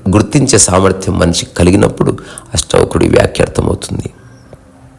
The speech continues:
So అష్టావకుడి యొక్క సూత్రాలు అతి సరళమైనవి. ఇప్పుడు ప్రపంచంలో ఉన్న ఆధ్యాత్మికత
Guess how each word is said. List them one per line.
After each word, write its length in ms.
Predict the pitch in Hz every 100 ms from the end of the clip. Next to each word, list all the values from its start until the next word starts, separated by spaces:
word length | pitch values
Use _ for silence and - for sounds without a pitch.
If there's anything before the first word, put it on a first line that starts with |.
| - - - - - _ _ - - - - _ _ - - - - - - - - - -
So 100 | 147
అష్టావకుడి 560 | - 190 175 - -
యొక్క 500 | 55 - - 78 - -
సూత్రాలు 640 | - 64 - 57 - - - - - -
అతి 200 | - 151
సరళమైనవి. 760 | 139 139 143 123 - 139 143 - - - - -
ఇప్పుడు 160 | - 123
ప్రపంచంలో 540 | - 98 123 123 120
ఉన్న 140 | 113 107
ఆధ్యాత్మికత 840 | 98 98 110 - 98 - -